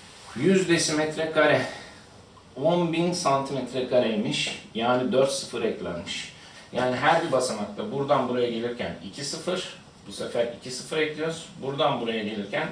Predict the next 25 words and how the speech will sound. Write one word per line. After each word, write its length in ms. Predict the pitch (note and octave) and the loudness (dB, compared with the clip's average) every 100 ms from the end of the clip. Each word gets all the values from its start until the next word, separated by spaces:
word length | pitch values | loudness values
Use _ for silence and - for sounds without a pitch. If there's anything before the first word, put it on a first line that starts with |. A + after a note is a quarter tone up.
| C3 | -8
bir 80 | C3 | -10
iki 220 | - C#3 | -10 -10
sıfır 360 | - - C#3+ - - | -10 -6 -6 -6 -6
daha 420 | - C#3+ D3+ D3 - - | -2 2 2 0 -10 -10
ekliyoruz. 640 | G#2 - A2+ G2+ F#2 - - - - - B2+ | -8 -6 -4 -2 -2 -6 -14 -16 -18 -14 -6
İşin 460 | C3 D3+ D3+ - - | -2 0 -2 -4 -4
en 160 | C#3+ | 0
önemli 400 | C#3+ A#2 G#2+ G#2 | 0 0 0 -2
kısmı 360 | - C3 A#2 C3 - - - - - | -4 -8 -4 -4 -4 -8 -20 -20 -6
burası. 420 | D3+ B2 - - | 0 0 0 -4
Atıyorum 400 | D3 - F3+ - - - - | -6 -2 0 0 -2 -12 -4
alanı 500 | G#2+ C#3+ D3+ D#3 C#3+ | 0 4 4 2 2
beş 260 | D3 D3 D3 | 0 0 -2
metre 340 | C#3+ B2 B2 | -4 -2 0
kare 180 | A#2+ A2+ | 0 0
olan, 360 | A2+ A2+ A2 G#2+ - - - - - - - - - - A#2 | 0 0 0 -2 -10 -20 -20 -20 -20 -20 -20 -20 -20 -16 -6
e, 260 | A2+ G#2+ G2+ G#2 - - - - - | -2 -2 -2 -6 -16 -20 -20 -20 -8
bir 180 | B2 B2+ | -6 2
karenin 460 | C3 C3 A2+ G#2+ - | 4 4 4 0 0
alanı 560 | A#2+ A2+ A2+ C3+ - A2 | 0 0 0 -2 -2 -6
ya 140 | A2 | -4
da 120 | G#2+ | -4
dikdörtgenin 640 | G#2+ - A#2 - G2 G#2 G#2+ | -4 -4 -6 -4 -6 -4 -2
artık 340 | G2+ - - | -4 -4 -10
neyse, 420 | A2 F#2+ - - | -8 -8 -8 -12